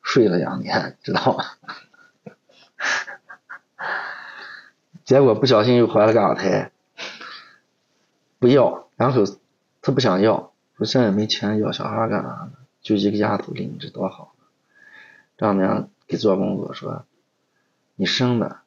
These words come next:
生了，开玩笑说你生了跟我姓，我给你养，俩我都给你养着。”最后就生了，生了还不跟他姓了。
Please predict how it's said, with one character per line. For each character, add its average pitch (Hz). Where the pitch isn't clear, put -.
生 113
了， 90
开 -
玩 123
笑 113
说 104
你 104
生 160
了 143
跟 143
我 95
姓， -
我 104
给 117
你 95
养， -
俩 196
我 101
都 101
给 90
你 69
养 -
着。” -
最 110
后 98
就 92
生 98
了， -
生 262
了 233
还 160
不 180
跟 131
他 101
姓 95
了。 -